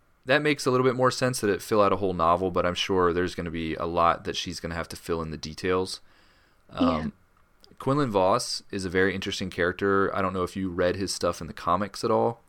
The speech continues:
Speaker 2: I didn't, but I heard that he's cooler in the comics than he is on the T V show.
Speaker 1: Definitely. And that was, uh, I was really happy to see him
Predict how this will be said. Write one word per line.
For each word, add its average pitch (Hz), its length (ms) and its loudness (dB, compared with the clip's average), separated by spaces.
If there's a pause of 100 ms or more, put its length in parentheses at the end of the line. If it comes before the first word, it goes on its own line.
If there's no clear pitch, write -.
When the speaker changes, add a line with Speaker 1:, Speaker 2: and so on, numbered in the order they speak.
(520)
Speaker 2:
I 294 120 4
didn't, 247 480 2
but 240 160 2
I 247 100 4
heard 262 400 2
that 269 160 2
he's 233 220 2
cooler 247 440 2
in 226 140 6
the 214 80 4
comics 208 460 2
than 214 120 -2
he 190 200 0
is 190 160 -4
on 196 140 -2
the 202 40 -6
T 220 160 -8
V 214 140 -4
show. 220 260 -6 (180)
Speaker 1:
Definitely. 85 520 4 (120)
And 98 140 -2
that 110 160 6
was, 101 240 2
uh, 87 300 4
I 104 140 6
was 110 180 2
really 123 180 4
happy 113 280 2
to 101 100 2
see 101 240 -2
him 107 420 -2